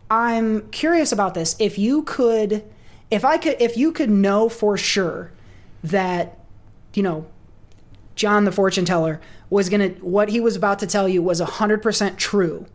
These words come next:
about your life and how it's gonna turn out, would you go to him and ask him stuff? And if so, like, what would you, what would you ask him if you knew he was gonna be right?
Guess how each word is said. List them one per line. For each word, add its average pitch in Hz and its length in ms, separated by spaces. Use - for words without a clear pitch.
about 175 340
your 180 180
life 170 340
and 165 100
how 165 140
it's 160 100
gonna 170 160
turn 170 220
out, 143 200
would 190 160
you 240 120
go 196 220
to 214 80
him 226 220
and 196 100
ask 190 240
him 214 100
stuff? 214 460
And 202 160
if 196 80
so, 214 180
like, 196 160
what 190 220
would 175 200
you, 156 240
what 180 160
would 170 100
you 170 60
ask 180 260
him - 180
if 185 140
you 190 120
knew 240 260
he 233 120
was 208 160
gonna 196 160
be 175 140
right? 165 300